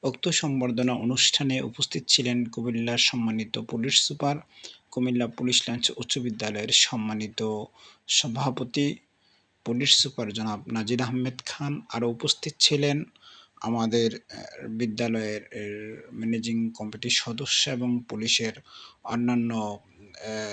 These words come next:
আহ, অন্যান্য পুলিশের অন্যান্য কর্মকর্তাবৃন্দ।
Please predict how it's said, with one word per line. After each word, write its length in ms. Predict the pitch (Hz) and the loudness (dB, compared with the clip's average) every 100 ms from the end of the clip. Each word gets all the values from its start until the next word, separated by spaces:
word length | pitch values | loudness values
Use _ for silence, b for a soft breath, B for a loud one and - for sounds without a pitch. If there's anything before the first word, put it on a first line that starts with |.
| 202 65 - - - - _ _ - _ _ _ _ _ - | -8 -12 -16 -20 -20 -20 _ _ -20 _ _ _ _ _ -14
আহ, 80 | - - | -12 -4
অন্যান্য 580 | 123 127 131 127 131 123 | 0 2 2 2 0 -2
পুলিশের 380 | 143 135 - 151 | -2 4 4 4
অন্যান্য 600 | 151 120 123 123 123 120 | -2 0 2 4 4 2
কর্মকর্তাবৃন্দ। 1080 | - 117 123 127 123 - 135 143 143 139 160 | 0 -4 -4 -6 -10 -4 -2 -2 -4 -4 -6